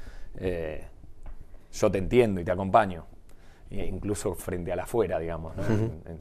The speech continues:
Speaker 1: si, si hay que pelear con, con la opinión pública.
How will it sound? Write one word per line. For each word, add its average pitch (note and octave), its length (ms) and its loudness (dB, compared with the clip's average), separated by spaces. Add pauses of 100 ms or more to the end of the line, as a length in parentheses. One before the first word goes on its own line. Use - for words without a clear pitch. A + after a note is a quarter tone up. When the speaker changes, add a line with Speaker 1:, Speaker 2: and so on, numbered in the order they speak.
Speaker 1:
si, - 260 -10
si - 160 -8
hay F2+ 80 -4
que F2 220 -4
pelear F#2+ 340 -2
con, F2 240 -8 (720)
con G2 160 0
la F#2+ 60 8
opinión G#2 320 2
pública. F#2 460 -2